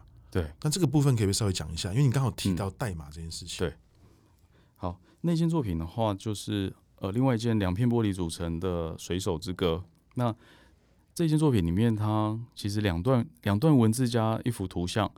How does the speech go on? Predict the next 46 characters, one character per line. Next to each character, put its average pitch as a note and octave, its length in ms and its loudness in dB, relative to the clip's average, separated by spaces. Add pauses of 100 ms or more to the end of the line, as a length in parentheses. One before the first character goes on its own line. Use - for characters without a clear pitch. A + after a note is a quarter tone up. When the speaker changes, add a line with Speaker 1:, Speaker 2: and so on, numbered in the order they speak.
(360)
Speaker 1:
这 F#3 120 2
幅 C#3+ 60 4
图 A#2+ 140 4
像 C3+ 140 4
其 A2+ 80 2
实 G#2 120 2
是 A#2+ 100 0
这， A#2+ 300 0
这 C3 160 -4
次 A#2 220 -4
展 G2+ 160 2
览 F2 100 0
里 D#2+ 40 -2
面 G2+ 140 0
最 G#2+ 220 -2
接 G2 160 -2
近、 G2+ 160 -2
最 F#2+ 200 2
接 F#2+ 40 0
近 G2 100 -4
绘 F#2 240 -2
画 F2 260 -4 (440)
的 F#2+ 120 -2
状 F#2 260 -2
态 F2+ 180 -4
的 D#2 260 -6 (520)
部 F#2 140 -4
分 D#2 240 -4
哦。 - 120 -10 (380)
那 B2 200 -4 (220)
《水 - 160 -4
手 C3 100 2
之 G#2+ 120 0
歌》。 B2 120 4 (600)
里 F2 140 -2
面 A2 260 2
它 G#2+ 380 0 (540)
一， G#2+ 160 -6 (480)
一 A#2 80 -4
部 C3 160 -2
分 A#2+ 300 0
是 A2 240 0
摩 F#2 180 4
斯 G2+ 200 0
密 G#2 140 4
码， D#2+ 180 -2